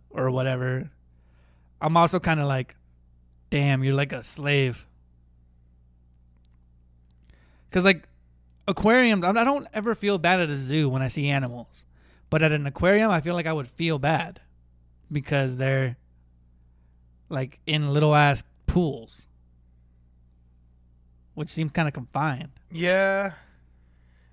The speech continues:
Speaker 2: I mean, I'm, I wasn't too familiar with, uh, SeaWorld, but I guess they do have rides.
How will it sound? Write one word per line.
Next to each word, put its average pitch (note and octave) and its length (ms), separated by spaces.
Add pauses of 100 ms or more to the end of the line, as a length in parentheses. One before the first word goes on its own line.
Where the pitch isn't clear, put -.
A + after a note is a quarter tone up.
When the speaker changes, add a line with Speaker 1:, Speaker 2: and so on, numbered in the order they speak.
Speaker 2:
I F3 40
mean, G3+ 160
I'm, G3+ 200 (100)
I F3+ 120
wasn't G3+ 400
too F#3 220
familiar F3+ 500
with, D#3+ 260
uh, C#3+ 120
SeaWorld, E3 540
but D#3 100
I D3 60
guess D#3+ 180
they E3 80
do D3+ 200
have C#3 200
rides. B2+ 580